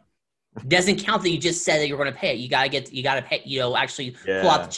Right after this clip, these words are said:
Speaker 2: checkbook, credit card, whatever it is there.
Speaker 1: No, you're so right, Bob. And the,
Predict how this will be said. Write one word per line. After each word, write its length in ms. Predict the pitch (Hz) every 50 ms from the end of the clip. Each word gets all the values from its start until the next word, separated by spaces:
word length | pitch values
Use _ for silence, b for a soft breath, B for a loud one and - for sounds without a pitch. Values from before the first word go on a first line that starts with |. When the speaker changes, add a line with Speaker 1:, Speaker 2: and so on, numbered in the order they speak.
| - 151
Speaker 2:
checkbook, 280 | - - - 147 135 -
credit 220 | - 151 139 135
card, 260 | - - 143 131 123
whatever 340 | 120 123 120 120 117 120 120 117
it 60 | 110
is 180 | 107 107 -
there. 180 | - 101 - - _ _ _ - _ -
Speaker 1:
No, 80 | 107 107
you're 100 | 104 98
so 160 | - - 120
right, 220 | 110 107 104 98 95
Bob. 160 | 101 98 95
And 160 | 104 107 110
the, 280 | 110 107 101 104 -